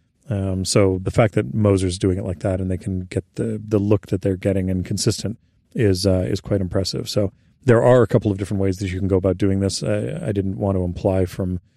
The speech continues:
what I was saying that that was the only way to do it or necessarily the best way to do it. I think it's what, the way that I would go about doing it personally. And it is interesting to hear that Anordain is actually, um, machining the top surface of the piece to be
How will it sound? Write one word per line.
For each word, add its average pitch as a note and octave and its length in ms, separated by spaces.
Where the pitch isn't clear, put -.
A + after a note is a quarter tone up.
what A2 180
I G2 60
was F#2+ 160
saying A2 200
that G2 100
that G#2+ 140
was F#2+ 160
the G#2 140
only B2 320
way G#2+ 160
to G#2+ 80
do A2 160
it A2 80
or G2+ 40
necessarily F#2+ 400
the F#2 100
best F#2+ 240
way G2 100
to F2+ 60
do F#2+ 140
it. G2+ 100
I G#2 60
think G2+ 120
it's F#2 100
what, F#2+ 300
the G2 60
way F#2+ 160
that F#2+ 140
I A#2+ 180
would F#2+ 220
go F#2 160
about G#2 260
doing G2 200
it - 120
personally. B1+ 520
And G2 540
it C3+ 140
is A2+ 120
interesting G#2 320
to F#2+ 60
hear G2 240
that F#2+ 140
Anordain F#2 460
is F2 120
actually, F2+ 600
um, F2+ 440
machining G#2+ 800
the G2 380
top G#2 300
surface F#2+ 320
of F#2 80
the F#2 80
piece F#2 380
to F#2 460
be F#2 460